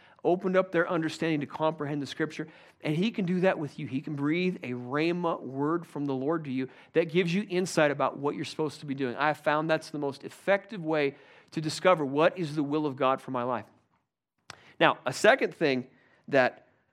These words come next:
stood in the way of their mission, I'm reading Mark nine, and I wanna read verse thirty-three.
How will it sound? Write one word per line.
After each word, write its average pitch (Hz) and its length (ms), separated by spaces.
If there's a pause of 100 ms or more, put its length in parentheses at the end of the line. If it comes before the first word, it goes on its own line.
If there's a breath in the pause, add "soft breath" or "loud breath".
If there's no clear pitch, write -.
(100)
stood 185 600
in 160 100
the 147 80
way 143 240
of 151 100
their 143 140
mission, 135 340
I'm 143 220
reading 156 220
Mark 143 260
nine, 120 540 (100)
and 135 100
I 135 60
wanna 151 160
read 143 160
verse 147 260
thirty-three. 143 640